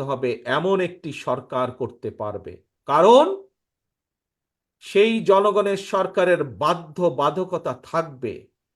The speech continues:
জনগণের কাছে, জবাবদিহিতা থাকবে জনগণের কাছে।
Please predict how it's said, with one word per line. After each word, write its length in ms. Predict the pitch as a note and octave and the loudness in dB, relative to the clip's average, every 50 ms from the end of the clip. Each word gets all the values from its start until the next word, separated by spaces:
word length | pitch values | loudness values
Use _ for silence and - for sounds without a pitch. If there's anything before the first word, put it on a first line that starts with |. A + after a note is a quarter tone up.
| _ _ _ _ _ | _ _ _ _ _
জনগণের 760 | G2+ F2+ F2+ A#2+ B2 C3+ D3 D#3+ D#3 E3 E3 D#3+ D#3 D3 C3+ A#2 - - | -20 -10 -4 -2 -2 0 -2 -2 0 0 0 0 0 -2 -4 -4 -8 -10
কাছে, 280 | G2+ F#2+ - - - - - - _ _ _ _ _ _ _ _ _ A2+ | -12 -12 -12 -18 -20 -20 -20 -20 _ _ _ _ _ _ _ _ _ -20
জবাবদিহিতা 960 | G#2+ A2 E3+ F3 F3+ A3+ B3+ B3 B3 F#3+ F3 A#3 A#3 A#3+ A#3 A3+ A3+ G3+ G3 - | -4 0 2 4 6 6 6 4 4 2 0 0 0 0 0 0 0 0 0 0
থাকবে 400 | G#3+ G3 F#3 F3 D#3 D3+ E3+ D3+ B2+ G2 - - _ _ _ _ - G2 G#2+ D3 | -2 -2 -2 -4 -4 -4 -2 -2 -2 -2 -6 -12 _ _ _ _ -20 -6 -2 0
জনগণের 540 | D3 D3+ D#3 D3 B2+ C#3 C3+ C3 B2 A2+ - - | 0 0 0 -2 -2 -4 -4 -4 -6 -8 -8 -10
কাছে। 260 | G2+ G2 - - G#2 | -12 -12 -12 -16 -20